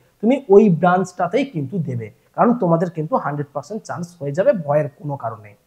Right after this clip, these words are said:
কিন্তু যাদের র‍্যাঙ্কটা একটু বেশি, দেখো, এখানে কিন্তু কোনো লিমিট নেই কলেজ সাজানোর,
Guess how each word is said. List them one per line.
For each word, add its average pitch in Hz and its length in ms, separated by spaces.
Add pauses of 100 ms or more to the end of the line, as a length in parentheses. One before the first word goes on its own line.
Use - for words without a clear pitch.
(460)
কিন্তু 330 240
যাদের 302 260
র‍্যাঙ্কটা 277 360
একটু 294 180
বেশি, 170 580 (800)
দেখো, 330 220 (120)
এখানে 240 360
কিন্তু 285 320
কোনো 233 200
লিমিট 190 560
নেই 190 180
কলেজ 143 380
সাজানোর, 110 480